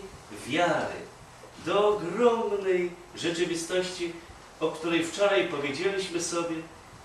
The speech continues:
że jest przede wszystkim łaską Przynajświętszego Boga.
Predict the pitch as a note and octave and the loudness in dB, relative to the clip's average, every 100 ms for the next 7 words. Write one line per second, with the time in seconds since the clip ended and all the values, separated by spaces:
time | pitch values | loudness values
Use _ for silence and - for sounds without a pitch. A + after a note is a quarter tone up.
0 | - - - - E3 D#3+ F#3+ G#3+ - - | -18 -14 -8 0 4 6 4 2 -2 -8
1 | - - D#3+ G#3 F#3+ - F3+ F3+ - D#3+ | -8 0 4 4 4 0 -2 -2 -6 -4
2 | D#3+ D3+ - - G#2 A#2+ C#3 C#3 - - | -4 -4 -6 -12 -6 0 0 0 -4 -6
3 | - A#2+ A#2 G#2+ - - - - - - | -10 -6 -6 -6 -12 -18 -20 -20 -20 -14
4 | - C#3 C3+ B2 A#2+ A2 A2 B2 A#2+ A2 | -6 -2 0 -2 -4 -6 -6 -8 -8 -8
5 | F#2+ E2+ - | -8 -10 -12